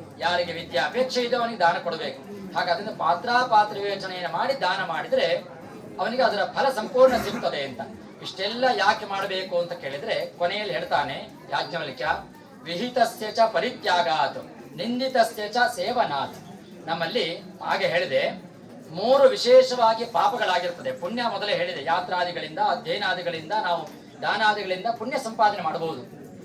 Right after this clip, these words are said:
ಪಾಪಗಳು ಎಲ್ಲಿ ಮೂರು ಆಗಿರ್ತದೆ ಅಂತ ಶಾಸ್ತ್ರಕಾರ ಹೇಳಿದ್ರು. ವಿಹಿತಸ್ಯ ಪರಿತ್ಯಾಗಾತ್, ನಮಗೆ ಎಷ್ಟು ಕೆಲವಷ್ಟು ವಿಹಿತ ಕರ್ಮಗಳು ಅಂತಿದೆ. ಸ್ನಾನಂ, ಸಂಧ್ಯಾ, ಜಪೋಹೋಮಂ,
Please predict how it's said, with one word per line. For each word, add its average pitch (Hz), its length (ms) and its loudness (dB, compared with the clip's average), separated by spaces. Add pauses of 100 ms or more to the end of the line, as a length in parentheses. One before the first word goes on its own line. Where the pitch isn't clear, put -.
(280)
ಪಾಪಗಳು 269 460 4
ಎಲ್ಲಿ 254 200 8
ಮೂರು 226 220 2
ಆಗಿರ್ತದೆ 196 520 2
ಅಂತ - 160 -4
ಶಾಸ್ತ್ರಕಾರ 175 540 -2
ಹೇಳಿದ್ರು. 131 500 -8 (560)
ವಿಹಿತಸ್ಯ 254 580 2
ಪರಿತ್ಯಾಗಾತ್, 175 840 2
ನಮಗೆ 196 220 -4
ಎಷ್ಟು 214 220 -6
ಕೆಲವಷ್ಟು 214 480 0
ವಿಹಿತ 202 340 -2
ಕರ್ಮಗಳು 214 500 2
ಅಂತಿದೆ. - 340 -4 (800)
ಸ್ನಾನಂ, 190 480 0
ಸಂಧ್ಯಾ, 185 480 4
ಜಪೋಹೋಮಂ, 196 840 2